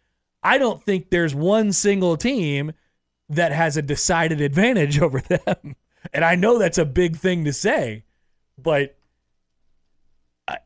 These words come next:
i-, i-, if your reaction to that game was like, "Hey, just, you know, that classic Creighton doing the, doing the heat check thing,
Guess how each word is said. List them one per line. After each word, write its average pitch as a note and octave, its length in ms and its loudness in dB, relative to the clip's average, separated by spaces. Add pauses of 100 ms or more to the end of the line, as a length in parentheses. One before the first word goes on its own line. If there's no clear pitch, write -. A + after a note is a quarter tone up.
i-, E3 160 -6
i-, F3 260 -2
if F3 180 -2
your G3 120 0
reaction F#3 540 0
to F3 60 -6
that E3 240 -2
game F#3 260 -2
was D3 220 -2
like, C3+ 200 -2
"Hey, E3 320 0
just, C3+ 300 -6
you B2 180 -4
know, G#2+ 180 -8 (100)
that A2+ 160 -6 (240)
classic C3 420 -4
Creighton A#2+ 400 -6
doing A#2+ 240 -4
the, A#2 220 -6 (440)
doing D#3+ 220 -2
the D#3+ 80 -2
heat E3+ 200 -4
check C#3 280 -4
thing, B2+ 400 -6